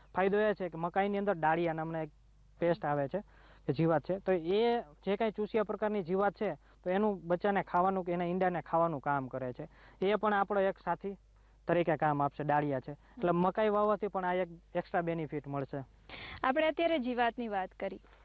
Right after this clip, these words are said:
Speaker 2: એના
Speaker 1: હમ.
Speaker 2: પછી કપાસમાં કેટલાક રોગો પણ આવતા હોય છે.
Speaker 1: હા.
Speaker 2: તો કપાસમાં કેવા રોગો આવે છે?
Speaker 1: હવે ખેડૂત ભાઈઓ અત્યારે એવું, એવું જનરલ કરે છે કે જે નરી આંખે દેખાય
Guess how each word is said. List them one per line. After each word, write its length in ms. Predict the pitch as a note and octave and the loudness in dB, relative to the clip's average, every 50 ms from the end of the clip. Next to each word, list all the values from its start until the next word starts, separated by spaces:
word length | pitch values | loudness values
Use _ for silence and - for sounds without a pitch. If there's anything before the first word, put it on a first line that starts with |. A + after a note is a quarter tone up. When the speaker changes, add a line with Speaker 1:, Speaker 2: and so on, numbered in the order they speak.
| - | -2
Speaker 2:
એના 160 | B3 B3+ C4 C#4 | 0 2 2 2
Speaker 1:
હમ. 60 | C4 | 2
Speaker 2:
પછી 220 | D4 D4+ - D#4+ | 2 0 0 0
કપાસમાં 600 | C4+ C4+ B3+ B3+ B3 C4+ C#4 D4 - - D4+ D4+ C#4 | 0 0 0 2 2 2 0 0 0 -2 -4 -4 -2
કેટલાક 340 | C4+ C4 C4 C#4+ C#4+ - | -2 -2 0 0 -2 0
રોગો 260 | B3 A3 A3+ A3+ A#3 A#3 | 0 0 2 2 2 0
પણ 200 | - B3+ B3 A#3+ | 0 0 -2 0
આવતા 320 | G#3+ G#3 G3 - G3 G3 | -2 -2 -4 -4 -6 -6
હોય 200 | G3+ G3 G3 G3 | -6 -6 -8 -6
છે. 140 | - - G3+ | -2 -2 -2
Speaker 1:
હા. 340 | - - - - - C#3 B2+ - - - - | -2 -2 -4 -20 -20 -18 -18 -18 -12 -4 -2
Speaker 2:
તો 80 | C#4 | 0
કપાસમાં 560 | C4+ C#4+ C#4+ - D#4+ D#4+ D#4+ - - D#4+ D#4 | 2 2 2 2 2 0 0 0 -2 -6 -4
કેવા 260 | - C#4+ C4 B3 A#3 A3+ | 0 0 0 2 0 0
રોગો 240 | G#3+ G3+ G3 G3 | -2 -4 -6 -6
આવે 260 | G3 F#3 F#3 F#3 F#3+ G3 | -6 -6 -6 -6 -8 -8
છે? 220 | - A3+ G3+ - - - - - | -8 -8 -8 -8 -10 -18 -6 -2
Speaker 1:
હવે 500 | - D#3+ F3 F#3 F#3+ F#3 F#3 F#3 F#3+ - - - - - | 2 2 4 4 4 4 4 2 0 -2 -6 -14 -20 -8
ખેડૂત 320 | - - F3 F#3 G3+ G#3 F3+ | -2 0 2 2 2 2 2
ભાઈઓ 300 | E3+ G3 G3 G3+ G3+ G3+ | 2 2 2 4 4 2
અત્યારે 300 | G3 - G#3 G3+ G#3 G#3 | 2 2 0 2 2 2
એવું, 220 | G#3 G#3 G#3+ - - - | 2 2 0 0 -4 -4
એવું 180 | F3+ G3+ F#3+ | -4 -2 -2
જનરલ 320 | D3+ F3 F3+ F3 F#3+ F#3+ F3+ | -2 -2 0 0 0 0 2
કરે 200 | F#3 F#3+ G3 F3+ | 2 2 2 2
છે 140 | - - D#3+ | 0 -2 -6
કે 60 | - - | -2 -2
જે 100 | F3+ F#3+ | 0 0
નરી 300 | F3 E3+ F3 G3 G3+ F#3 | 0 0 2 2 2 2
આંખે 220 | F#3+ F#3 - F#3 | 0 0 -2 -2
દેખાય 420 | F3 F3+ F#3+ F3+ - G#3 D#3+ C3+ | 0 0 0 2 2 0 0 0